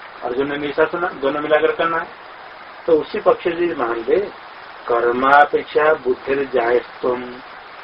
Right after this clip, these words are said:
कर्म की अपेक्षा ज्ञान उत्कृष्ट है, ऐसे भगवान ने नहीं कहा, क्योंकि समुच्चय कहा है, भगवता पूर्व अनुक्त। यदि नहीं कहा तो अर्जुन ने चाश्रुत, अर्जुन ने नहीं सुना।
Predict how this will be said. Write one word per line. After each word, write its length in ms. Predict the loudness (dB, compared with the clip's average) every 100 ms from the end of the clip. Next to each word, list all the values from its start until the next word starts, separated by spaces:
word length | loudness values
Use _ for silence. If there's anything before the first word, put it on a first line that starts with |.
| -16 -2
कर्म 340 | 2 2 2
की 140 | 0 2
अपेक्षा 520 | 2 0 -2 2 2
ज्ञान 520 | 2 0 0 0 0 -4 -4 -16 -10
उत्कृष्ट 420 | -10 -2 -4 0
है, 240 | -2 0 0 -2 -12 -18 -18 -6
ऐसे 200 | -6 -2
भगवान 360 | 2 6 6 4
ने 60 | 4
नहीं 180 | 2
कहा, 180 | 2 -2
क्योंकि 260 | -2 -4 -2
समुच्चय 420 | -2 -4 0 0
कहा 140 | 2
है, 140 | 0 -2 -14 -18 -4
भगवता 360 | 0 2 2 0
पूर्व 320 | 2 0 0
अनुक्त। 340 | -6 -6 -8 -10 -16 -18 -18 -18 -18 -10 -4
यदि 180 | -2 0
नहीं 260 | 2 2
कहा 160 | 6 4
तो 160 | 6
अर्जुन 420 | 2 2 0 0 -4
ने 80 |
चाश्रुत, 400 | -2 -2 -2 -8 -8 -8 -18 -16 -4
अर्जुन 240 | -2 -2
ने 100 | -2
नहीं 160 | 0 0
सुना। 240 | -2 -4